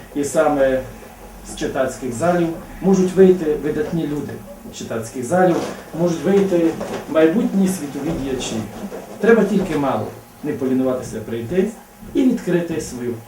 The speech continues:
першу книжку. А за нею вже піде плеяда книжок, у яких ви будете шукати відповіді на ті питання, які вас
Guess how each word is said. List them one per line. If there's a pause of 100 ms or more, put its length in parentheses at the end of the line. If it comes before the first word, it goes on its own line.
(140)
першу (300)
книжку. (680)
А
за
нею
вже
піде (140)
плеяда
книжок, (380)
у
яких (120)
ви (720)
будете
шукати
відповіді
на
ті
питання, (180)
які
вас